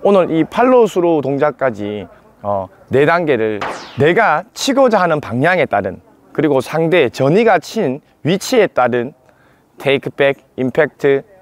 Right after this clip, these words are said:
특-, 특히 준비 자세, 팔로우 스로우 이 편을 잘 이해하시면 지금보다 훨씬 더, 어, 좋은 샷을 만들어내실 수 있을 것입니다. 오늘의 강의는 여기까지입니다. 감사합니다.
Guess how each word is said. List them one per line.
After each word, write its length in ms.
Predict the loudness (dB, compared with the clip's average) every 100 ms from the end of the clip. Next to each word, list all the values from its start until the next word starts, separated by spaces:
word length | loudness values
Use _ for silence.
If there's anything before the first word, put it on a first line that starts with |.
| _ _ -12
특-, 380 | -2 0 -2 -6
특히 240 | -8 -4 -2
준비 300 | 0 2 2
자세, 400 | 2 2 0 -2 _ _
팔로우 280 | 0 2 2
스로우 320 | 0 -2 -2 -2
이 100 | -2
편을 400 | 0 0 -2 -6 _ -8
잘 260 | -2 0 2
이해하시면 560 | 2 2 -2 -6 -8 _ _ _
지금보다 360 | -6 -2 -2 -2
훨씬 340 | -2 -4 -2
더, 260 | 0 0 -4 _ _
어, 220 | -8 -8 -8
좋은 280 | -2 0 0
샷을 340 | -2 -2 -2 -6 _ _ -4
만들어내실 680 | 0 2 2 0 -2 -4
수 160 | -2 -2
있을 180 | -2 -4
것입니다. 500 | -6 -6 -8 -10 -14 _ _ _ -20 -20 -20 _ -2
오늘의 280 | 2 4 2
강의는 420 | 2 0 -2 -6 _ _ _ -2
여기까지입니다. 600 | 0 0 0 -2 -4 -8 -12 -18 -20 -20 -20 -8
감사합니다. 520 | -4 -2 0 0 -2